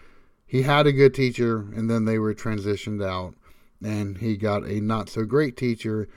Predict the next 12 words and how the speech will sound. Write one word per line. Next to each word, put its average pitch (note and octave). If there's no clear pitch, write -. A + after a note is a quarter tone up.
and A2+
that's A#2+
why A#2
he G#2+
guessed G#2
he A2+
wasn't G2+
so G2+
good F#2+
in G2
that F#2+
subject. -